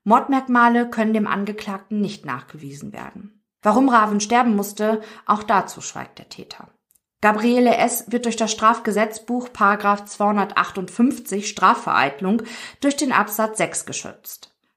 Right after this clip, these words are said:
Dort heißt es, Zitat, „Wer die Tat zugunsten eines Angehörigen begeht,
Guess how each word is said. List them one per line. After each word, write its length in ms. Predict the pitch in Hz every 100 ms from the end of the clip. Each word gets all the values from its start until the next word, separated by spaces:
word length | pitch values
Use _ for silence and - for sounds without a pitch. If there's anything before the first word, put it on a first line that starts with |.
| _
Dort 240 | 233 233 247
heißt 280 | 226 220
es, 160 | 233 -
Zitat, 480 | - 208 214 214 214 - - - -
„Wer 120 | 233
die 100 | 240
Tat 300 | 247 269 294
zugunsten 580 | - 208 262 330 - 240
eines 320 | 156 202 208
Angehörigen 640 | - 208 226 226 214 220 220
begeht, 500 | 226 180 180 -